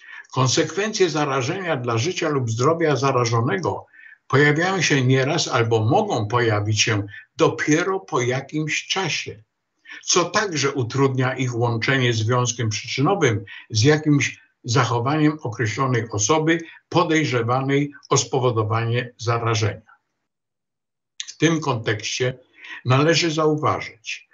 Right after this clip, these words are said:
że ciągle jeszcze nie ma przecież pełnej wiedzy o konsekwencjach zarażenia wirusem sars, które mogą pojawić się w organizmie osób zarażonych w dalszej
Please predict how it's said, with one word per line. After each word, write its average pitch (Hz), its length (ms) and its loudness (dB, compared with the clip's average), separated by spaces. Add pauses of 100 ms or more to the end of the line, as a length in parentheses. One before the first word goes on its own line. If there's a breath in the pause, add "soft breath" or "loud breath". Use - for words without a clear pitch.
(200 loud breath)
że 156 180 2
ciągle 131 440 -2
jeszcze 110 400 -2
nie 127 180 -2
ma 127 300 0 (160)
przecież 127 440 -2
pełnej 165 640 -2
wiedzy 139 420 4
o 127 100 -8
konsekwencjach 127 1080 -2 (220 loud breath)
zarażenia 120 760 0
wirusem 113 540 -2
sars, 113 560 -2 (400 loud breath)
które 160 260 6
mogą 185 380 4
pojawić 147 480 -2
się 147 100 2
w 113 100 -10
organizmie 131 680 -2 (100)
osób 139 340 0
zarażonych 131 720 0 (280 soft breath)
w 117 120 -2
dalszej 135 680 0